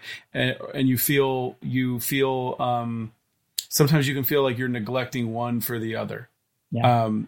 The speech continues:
Speaker 1: because you're following the text and you're not, you're the,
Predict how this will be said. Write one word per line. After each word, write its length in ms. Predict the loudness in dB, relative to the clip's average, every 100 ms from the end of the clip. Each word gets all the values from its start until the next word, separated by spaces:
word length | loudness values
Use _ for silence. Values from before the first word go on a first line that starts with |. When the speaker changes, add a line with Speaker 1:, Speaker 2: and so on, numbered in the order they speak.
| -4
Speaker 1:
because 260 | 0 0
you're 80 | 0
following 460 | 6 8 8 4 -2
the 80 |
text 520 | 0 2 2 4 2 4
and 120 | 2
you're 80 | 2
not, 300 | 0 -2 -6 _ _
you're 340 | 0 2 2 -2 -12 -18 -2
the, 520 | 2 4 2 -2 -4